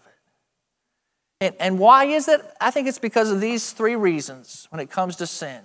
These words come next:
We are excellent at doing this, and because of this, we continue to sin,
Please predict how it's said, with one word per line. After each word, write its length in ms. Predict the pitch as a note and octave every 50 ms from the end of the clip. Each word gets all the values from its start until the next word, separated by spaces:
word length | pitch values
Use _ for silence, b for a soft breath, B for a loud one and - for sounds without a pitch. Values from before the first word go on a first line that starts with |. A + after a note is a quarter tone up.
| G#2+ _ _ _ _ _ _ _ _ _ _ _ -
We 120 | - F#3 F#3+
are 140 | G#3 - - -
excellent 480 | G3+ A#3 B3 - - - G3 F#3 F3+
at 120 | D#3+ D3 C#3+
doing 320 | D#3+ E3 D#3+ D3+ C#3+ C3+
this, 320 | A#2 B2+ B2+ B2+ - - -
and 80 | - D3+
because 380 | D3 C#3 - - A3+ G#3+ A3 A3
of 120 | G#3 G3+
this, 200 | G#3 G#3 G#3 -
we 100 | F#3+ D#3+
continue 500 | - - D#3+ C#3+ - - G3+ F3+ F3 D#3+
to 100 | B2+ C3
sin, 440 | - - - G3+ G3+ G#3 G#3+ G#3